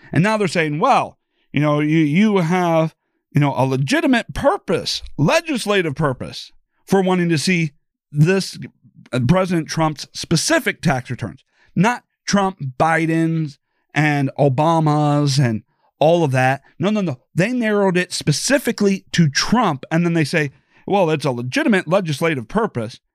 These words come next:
to see how the I R S audits president's tax returns, even though we're narrowing it to just the one president." Now, the statute at issue here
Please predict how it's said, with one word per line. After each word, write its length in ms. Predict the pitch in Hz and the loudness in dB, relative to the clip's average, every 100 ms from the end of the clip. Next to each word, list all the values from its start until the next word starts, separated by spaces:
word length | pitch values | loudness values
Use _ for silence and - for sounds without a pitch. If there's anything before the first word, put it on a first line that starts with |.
| _ - | _ -2
to 140 | 180 | 0
see 240 | 156 196 175 | 0 0 0
how 200 | 170 165 | 0 0
the 160 | 143 | 0
I 220 | 160 202 | 0 0
R 120 | 160 160 | 2 2
S 360 | 180 120 - - _ | 0 -2 -10 -14 _
audits 460 | - 285 190 110 - _ _ | -2 0 -2 -10 -20 _ _
president's 580 | - 190 180 143 127 - | -2 -2 0 -6 -10 -4
tax 300 | 208 202 - | -2 -2 -6
returns, 360 | 127 101 - _ _ - | -8 -10 -12 _ _ -4
even 200 | 180 208 196 | 0 2 4
though 100 | 180 | 4
we're 140 | 160 | 2
narrowing 440 | 160 175 160 143 | 0 0 0 0
it 160 | 131 - | 0 0
to 100 | 127 | -2
just 320 | 117 147 - | 0 -2 -2
the 80 | 127 | -2
one 340 | 131 143 123 | 0 0 0
president." 520 | 110 135 127 107 85 _ _ _ _ | -4 -4 -6 -6 -18 _ _ _ _
Now, 240 | - 170 165 | -2 0 0
the 120 | 147 | -2
statute 420 | 139 294 269 233 | 2 2 0 -2
at 160 | 180 156 | 0 0
issue 360 | 156 143 131 | -2 0 0
here 560 | 113 - 127 101 95 | 0 -2 -2 -4 -10